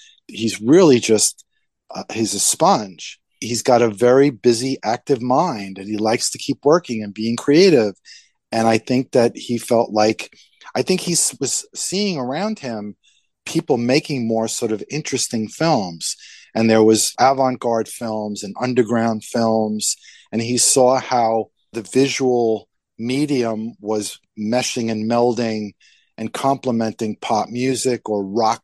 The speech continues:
music if it had become that at that point. And so I think he figured, "Well, why don't we do this?"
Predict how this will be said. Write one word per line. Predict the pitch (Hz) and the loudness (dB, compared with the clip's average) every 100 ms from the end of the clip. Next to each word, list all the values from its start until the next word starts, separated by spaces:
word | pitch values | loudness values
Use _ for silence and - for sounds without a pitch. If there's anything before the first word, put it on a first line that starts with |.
| 117 | -6
music | 117 113 117 113 | -4 -4 -6 -8
if | 107 | -6
it | 110 | -4
had | 107 92 | -4 -6
become | 104 - 123 117 | -12 -8 -6 -4
that | 104 104 | -4 -4
at | - | -6
that | 107 101 | -10 -10
point. | - 110 110 107 _ _ - - _ | -4 -2 -2 -4 _ _ -20 -20 _
And | 117 120 | 2 2
so | - 135 123 113 - - _ 113 | 6 6 6 4 -2 -18 _ -6
I | |
think | 113 127 120 | -4 -2 -4
he | 123 | -6
figured, | 113 127 110 123 107 | -2 0 4 4 4
"Well, | 113 110 | 2 2
why | 117 120 | 2 2
don't | 127 | 2
we | 123 135 | 0 2
do | 190 240 | 4 4
this?" | 147 87 - | 2 -2 -8